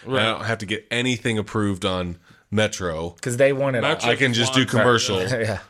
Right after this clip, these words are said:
Speaker 1: And, and so it's just like, I can build one community with everything. It looks like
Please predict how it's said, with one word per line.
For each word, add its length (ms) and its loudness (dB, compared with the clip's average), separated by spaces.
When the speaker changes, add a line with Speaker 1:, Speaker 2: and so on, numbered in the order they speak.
Speaker 1:
And, 180 -2
and 220 0
so 160 2
it's 120 0
just 160 2
like, 100 4
I 80 4
can 80 2
build 180 2
one 220 2
community 580 0
with 200 -4
everything. 580 -2
It 140 -6
looks 380 -4
like 380 -6